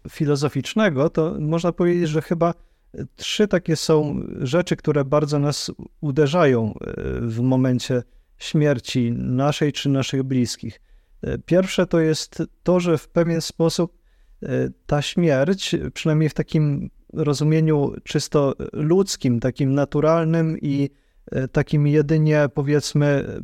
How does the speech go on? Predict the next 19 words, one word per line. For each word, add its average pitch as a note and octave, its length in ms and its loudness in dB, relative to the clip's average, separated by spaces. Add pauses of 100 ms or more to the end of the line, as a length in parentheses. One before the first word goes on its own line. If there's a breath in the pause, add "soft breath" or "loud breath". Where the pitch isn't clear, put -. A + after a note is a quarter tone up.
(160)
b-, C#3 380 -6
bez E3 200 0
tej D3+ 160 0
perspektywy D3+ 640 -2
wiary, D3+ 380 2 (260)
to F3 100 -2
przeraża F#3 480 0
nas E3+ 200 0
to, F#3+ 160 2
że, F3 260 0
że D3 240 -2
śmierć - 400 -2
jest E3+ 220 -2
jakby E3 240 -2
kresem F3 560 -2
tego D#3+ 220 -4
naszego D#3+ 400 -2
życia E3 260 0
dotychczasowego. D#3 1000 0